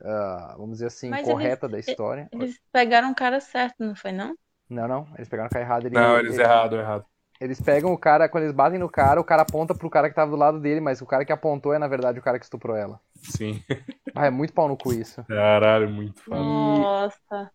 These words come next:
Speaker 1: e eu acho que é, é muito, porque assim, o mom-, se tu for seguir a ordem normal, tipo, tu teria a cena horrível do estupro e depois teria essas outras cenas de violência, que são mais violentas, vamos dizer assim, fisicamente, mas tiraria um pouco que não, não,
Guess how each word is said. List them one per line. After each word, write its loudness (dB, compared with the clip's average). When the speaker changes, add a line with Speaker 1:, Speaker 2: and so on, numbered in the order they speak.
Speaker 1:
e -6
eu 8
acho 4
que 0
é, 0
é -2
muito, -2
porque -6
assim, -4
o 0
mom-, -6
se -14
tu -10
for -4
seguir -6
a 4
ordem 0
normal, 0
tipo, -14
tu -8
teria -4
a -2
cena -4
horrível -4
do -4
estupro -6
e -8
depois -4
teria -4
essas -8
outras -6
cenas -6
de -8
violência, -2
que -20
são -4
mais -4
violentas, -4
vamos -8
dizer -8
assim, -12
fisicamente, -8
mas 0
tiraria 0
um -2
pouco -2
que -12
não, -4
não, -4